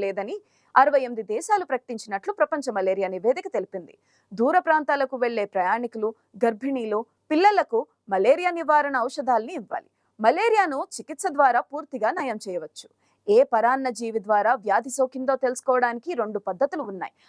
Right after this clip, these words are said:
అవి మైక్రోస్కోప్ లేదా ర్యాపిడ్ డయాగ్నోస్టిక్ టెస్ట్. ఈ పద్ధతి వల్ల ఒక వ్యక్తికి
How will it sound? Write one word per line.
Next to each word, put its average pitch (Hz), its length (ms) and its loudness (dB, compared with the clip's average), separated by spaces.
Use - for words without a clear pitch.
అవి 370 240 6
మైక్రోస్కోప్ 330 640 0
లేదా 208 200 2
ర్యాపిడ్ 226 380 2
డయాగ్నోస్టిక్ 202 560 -4
టెస్ట్. - 280 -8
ఈ 349 40 4
పద్ధతి 453 360 2
వల్ల 302 200 2
ఒక 285 100 0
వ్యక్తికి 254 320 -2